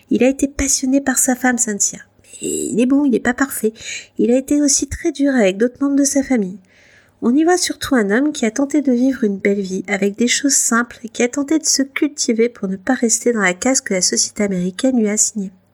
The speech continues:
Et c'est surtout quelqu'un qui a un regard franc sur lui-même et sur ses proches.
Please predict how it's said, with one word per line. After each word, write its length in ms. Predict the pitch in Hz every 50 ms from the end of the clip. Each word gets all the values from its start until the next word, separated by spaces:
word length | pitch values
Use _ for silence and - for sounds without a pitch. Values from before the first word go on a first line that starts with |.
| _ _ _ _ _ _ _ - - - - - - - _ -
Et 80 | - 262
c'est 160 | 254 - 359
surtout 340 | 349 - - 320 - - 294
quelqu'un 380 | - 262 233 233 - 269 285 294
qui 180 | - - -
a 40 | 220
un 40 | 202
regard 320 | 202 202 202 214 214 208
franc 300 | - - - - - 262
sur 200 | 262 - - 240
lui-même 420 | 220 220 220 214 208 202 208 214 220
et 40 |
sur 180 | 208 - - 190
ses 160 | - - 185
proches. 440 | - - - 165 156 - - - _